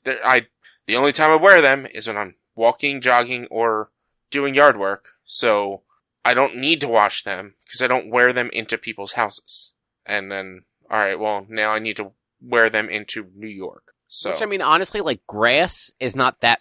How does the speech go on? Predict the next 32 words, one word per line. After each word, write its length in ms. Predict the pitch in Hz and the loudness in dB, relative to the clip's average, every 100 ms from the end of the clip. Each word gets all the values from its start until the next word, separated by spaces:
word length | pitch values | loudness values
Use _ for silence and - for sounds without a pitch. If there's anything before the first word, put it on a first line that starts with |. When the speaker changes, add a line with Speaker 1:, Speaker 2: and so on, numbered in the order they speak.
| - | -2
Speaker 2:
bad 320 | 101 107 127 | 0 2 0
considering 460 | - 113 - 110 107 | -4 -6 -4 -4 -2
all 120 | 104 | -2
the 140 | 101 | 0
other 200 | 95 98 | 0 -2
shit 220 | - 117 - | -4 -6 -6
you 120 | 87 | -6
find 220 | 98 87 | -4 -4
on 60 | 87 | -8
the 80 | |
streets 260 | - 92 - | -10 -10 -10
in 60 | 76 | -10
New 80 | 71 | -8
York. 240 | 65 - _ _ _ - | -8 -12 _ _ _ -8
Like, 120 | 127 | 0
I'm 120 | 143 | 0
pretty 240 | - 156 170 | 0 0 0
sure 220 | - 156 | 2 2
I 100 | 147 | 2
saw, 140 | 123 | 2
Speaker 1:
Yeah. 80 | 101 | 4
Speaker 2:
I'm 160 | 117 120 | 4 6
pretty 140 | 175 | 2
sure 180 | 185 165 | 4 4
I 60 | 147 | 4
saw 260 | - 135 | 2 2
human 320 | 110 131 113 90 | 2 -2 -2 -4
shit 300 | - 113 - | -4 -4 -4
stains 520 | 98 78 73 82 - | -6 -6 -10 -12 -10
in 160 | 104 90 | -10 -8
one 140 | 90 | -10
spot. 300 | - - - | -10 -10 -12